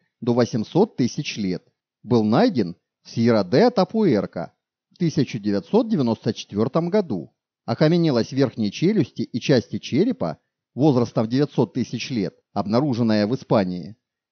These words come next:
принадлежала мальчику максимум пятнадцати лет. Рядом было обнаружено множество костей как животных, так и людей, с отметинами, которые могут указывать на каннибализм. Почти все съеденные –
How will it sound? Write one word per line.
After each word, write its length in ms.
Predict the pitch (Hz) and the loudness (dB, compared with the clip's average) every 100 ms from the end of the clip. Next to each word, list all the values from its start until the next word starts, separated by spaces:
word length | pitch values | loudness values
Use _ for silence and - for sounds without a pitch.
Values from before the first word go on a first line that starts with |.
| - | -6
принадлежала 680 | 117 117 104 104 131 240 254 | -2 0 0 0 2 2 2
мальчику 680 | 170 101 - - - 76 _ _ _ | 0 -2 -4 -12 -12 -14 _ _ _
максимум 520 | 95 120 - 127 165 | -2 0 0 0 0
пятнадцати 600 | 101 101 101 120 - - | -2 -4 -2 -4 -4 -4
лет. 320 | 208 127 78 _ _ _ _ _ | 0 0 -2 _ _ _ _ _
Рядом 400 | 110 135 226 277 | 0 2 2 2
было 200 | 226 170 | 2 2
обнаружено 500 | 131 139 135 98 117 | 2 2 0 -2 -2
множество 500 | 127 143 110 101 101 | -2 -2 -4 -6 -10
костей 420 | - 101 - 110 95 | -8 -8 -6 -6 -4
как 180 | 104 | -8
животных, 680 | 90 98 95 226 151 98 - _ _ _ | -8 -8 -4 -4 -4 -10 -12 _ _ _
так 200 | 110 110 | -4 -2
и 20 | 156 | 0
людей, 520 | 240 190 98 85 _ _ _ _ _ | 0 0 0 -2 _ _ _ _ _
с 100 | - | -2
отметинами, 680 | 127 113 165 226 226 120 98 | 0 0 0 0 -2 -2 -2
которые 400 | 127 170 139 127 | -2 0 2 2
могут 360 | 131 101 95 | 0 -2 -4
указывать 560 | 92 104 180 208 95 - _ _ - | -4 0 0 0 -4 -10 _ _ -10
на 160 | 98 | -6
каннибализм. 840 | 98 123 151 208 233 120 80 76 - _ _ _ _ - | 0 2 4 2 2 0 -2 -10 -18 _ _ _ _ -4
Почти 380 | 131 - 180 | -4 -2 -4
все 200 | 113 135 | -4 -4
съеденные – 760 | 107 104 151 247 190 101 87 | -4 -2 -2 0 -2 -2 -4